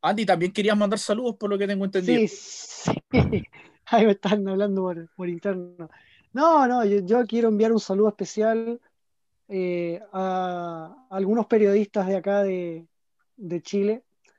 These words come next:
Speaker 2: específicamente del canal E S P N, para decirles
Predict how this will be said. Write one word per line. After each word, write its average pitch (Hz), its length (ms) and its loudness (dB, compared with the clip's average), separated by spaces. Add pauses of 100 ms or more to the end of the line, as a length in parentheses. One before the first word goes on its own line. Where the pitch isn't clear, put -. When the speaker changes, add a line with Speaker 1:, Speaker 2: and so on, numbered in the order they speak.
(220)
Speaker 2:
específicamente 220 920 0
del 196 180 2
canal 208 380 0
E 208 80 4
S 202 80 2
P 196 240 0
N, 226 160 -6 (680)
para 196 440 2
decirles 233 540 0